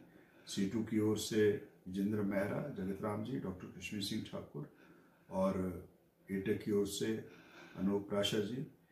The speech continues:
ये मीटिंग में शामिल हुई। ये मीटिंग जो है, विशेष तौर पर जो सोलह फरवरी को औद्योगिक हड़ताल हो रही है और federations की हड़ताल हो रही है, भारत सरकार की मजदूर विरोधी नीतियों और जनता विरोधी नीतियों के खिलाफ उस उपलक्ष्य में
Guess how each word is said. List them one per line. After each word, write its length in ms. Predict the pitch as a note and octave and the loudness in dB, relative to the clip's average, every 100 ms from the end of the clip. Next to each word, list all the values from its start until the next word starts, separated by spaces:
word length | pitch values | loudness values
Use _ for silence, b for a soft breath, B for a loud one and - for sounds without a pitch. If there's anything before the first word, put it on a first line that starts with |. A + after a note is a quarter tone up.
| b b b - | b b b 0
ये 340 | G2 G2 F#2+ F#2 | 4 6 4 0
मीटिंग 300 | F#2 G#2+ G#2+ | 0 2 4
में 80 | G#2+ | 4
शामिल 320 | A#2 G#2+ A2 | 4 4 4
हुई। 280 | A#2+ B2 B2+ | 6 6 8
ये 100 | G#2 | 8
मीटिंग 360 | A#2 A#2+ E3+ | 6 8 6
जो 160 | C3+ G#2+ | 8 4
है, 420 | E2+ F2+ D3 - - _ b b b - | 2 -4 -6 -10 -20 _ b b b -8
विशेष 420 | - B2 C3+ B2+ | 6 10 10 8
तौर 180 | A#2 A#2+ | 4 4
पर 220 | - A#2+ | 2 0
जो 180 | A2+ A2+ | 2 2
सोलह 460 | - G#2 A2+ A#2+ | 2 4 8 10
फरवरी 440 | A#2 - F#2 G#2+ A2+ | 10 6 2 4 6
को 520 | A#2 G#2+ G#2+ G#2 - B B B B B _ - | 4 2 2 2 -2 B B B B B _ -10
औद्योगिक 460 | F#2 A#2+ B2 C3 - | 2 6 6 6 2
हड़ताल 380 | G2+ A2 B2 | 2 4 6
हो 160 | A2 G#2 | 6 4
रही 180 | G2+ A2 | 6 4
है 80 | A2 | 4
और 200 | A#2+ A#2+ | 2 0
federations 580 | G#2 G2+ G#2+ - A2 | -2 0 0 0 -2
की 100 | - | 0
हड़ताल 380 | G#2 F#2 A2 A2 | -2 0 0 2
हो 180 | G2 G#2 | 4 4
रही 160 | G#2 G2+ | 4 2
है, 220 | G2 - | 0 0
भारत 220 | F#2+ G#2 | 0 0
सरकार 380 | G#2+ G#2 A2 G#2 | 0 -2 -2 -2
की 400 | - A#2 A2+ - B B B - | -2 -2 -2 -4 B B B 0
मजदूर 380 | G#2 G2+ B2+ A2+ | 2 6 6 6
विरोधी 300 | A2+ A2+ A2 | 4 4 6
नीतियों 380 | G#2 G2 B2+ A2+ | 4 2 2 2
और 100 | G2+ | 2
जनता 280 | G2+ G2+ | 2 2
विरोधी 320 | G#2+ G#2+ G#2 G2+ | 4 4 4 6
नीतियों 340 | G2 F#2+ A2+ | 6 4 2
के 180 | G#2+ G2+ | 2 0
खिलाफ 320 | G#2 F#2+ - | 0 0 0
उस 160 | - A2 | -2 -2
उपलक्ष्य 400 | - F#2+ - - | -2 -6 -2 0
में 200 | F#3 | 0